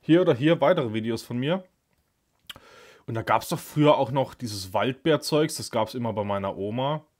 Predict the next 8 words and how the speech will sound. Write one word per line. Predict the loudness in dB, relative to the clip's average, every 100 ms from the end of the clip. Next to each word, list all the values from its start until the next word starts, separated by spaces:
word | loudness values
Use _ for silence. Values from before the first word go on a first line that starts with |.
| _ _ _ _ _ -16
Macht | -8 -6 -4
halt | -6
noch | -6 -6
weniger | -6 -4 -6 -6
Arbeit | 0 0 0 -4
als | -4 -6 -6 -12
ein | -10
Teebeutel. | -6 -4 -4 -4 -6